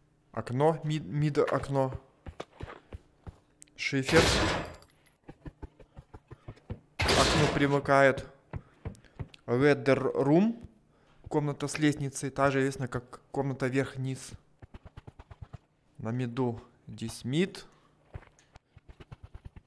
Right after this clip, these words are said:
Вот эта площадка называется топ-мид. Вода. Кран с, с ведром.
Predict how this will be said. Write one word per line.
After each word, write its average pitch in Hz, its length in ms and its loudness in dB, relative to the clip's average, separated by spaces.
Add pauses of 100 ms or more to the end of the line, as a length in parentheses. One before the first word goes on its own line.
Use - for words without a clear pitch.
(1000)
Вот 117 200 -6
эта 113 200 -6 (380)
площадка 120 400 -4
называется 113 400 -2
топ-мид. 175 840 0 (2250)
Вода. 120 760 6 (840)
Кран 135 500 6 (340)
с, - 180 -18 (140)
с - 100 -12
ведром. 127 520 2